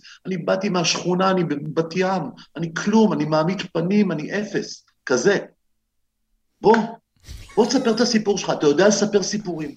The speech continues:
אמרתי לו, "אתה יודע מה? סבבה, אני בא." אני מגיע, אזור התעשייה בבת ים, אני עוד לא מבין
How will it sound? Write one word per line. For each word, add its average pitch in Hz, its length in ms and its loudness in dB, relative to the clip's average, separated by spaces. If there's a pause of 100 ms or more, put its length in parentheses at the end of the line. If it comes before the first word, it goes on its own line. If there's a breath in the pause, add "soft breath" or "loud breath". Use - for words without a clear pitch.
אמרתי 165 220 -12
לו, 170 80 -4
"אתה 98 120 -10
יודע 156 180 -8
מה? 175 160 -10 (340)
סבבה, - 340 -12 (260)
אני 92 100 -8
בא." 98 140 -10 (580)
אני 110 80 -2
מגיע, 165 400 0
אזור 151 300 0
התעשייה 131 400 -2
בבת 110 280 -6
ים, 143 240 2 (480)
אני 120 120 -6
עוד 117 160 -2
לא 160 80 2
מבין 170 520 -2